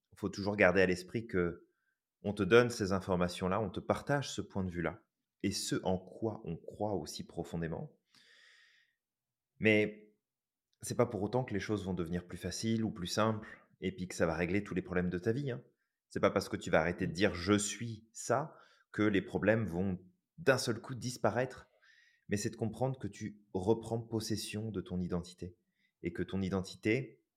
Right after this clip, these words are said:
Speaker 1: en fait, c'est quelque chose qui est à l'intérieur de toi et, sauf trouble psychiatrique, elle va pas changer
Speaker 2: Mm.
Speaker 1: ton identité. Par contre, ce qui va changer, ton attitude, elle va changer.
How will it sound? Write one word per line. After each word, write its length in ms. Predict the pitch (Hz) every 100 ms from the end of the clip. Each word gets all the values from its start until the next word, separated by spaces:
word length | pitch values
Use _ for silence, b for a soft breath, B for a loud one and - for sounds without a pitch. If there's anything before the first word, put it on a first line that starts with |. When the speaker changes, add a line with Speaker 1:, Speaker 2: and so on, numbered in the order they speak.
| _ _ _ _ _ _ _ _ -
Speaker 1:
en 100 | 92
fait, 320 | 110 110 -
c'est 200 | - -
quelque 260 | 104 90 98
chose 320 | - 120 120
qui 140 | - 104
est 200 | 104 b b b b b _ _ _ _ _ _ _
à 100 | 101
l'intérieur 480 | 101 120 131 117 117
de 100 | 107
toi 460 | 104 101 117 143 - _ _ _ _ _ _ _
et, 240 | 92 90 -
sauf 580 | - - 120 113 - - _ _ -
trouble 340 | - 90 90
psychiatrique, 680 | - - 87 - 127 - - _ _ _ _ _ _ _ _ _
elle 160 | 98
va 100 | 85
pas 220 | - - 120
changer 360 | 107 101 98
Speaker 2:
Mm. 40 | 127
Speaker 1:
ton 140 | 85
identité. 540 | 80 80 - - 71 - _ _ -
Par 180 | 95 -
contre, 160 | 123
ce 40 | -
qui 100 | 92
va 120 | 95
changer, 460 | - 90 107 110 -
ton 160 | 98
attitude, 480 | 104 104 - - 95
elle 80 | 78
va 80 | 76
changer. 400 | - 80 80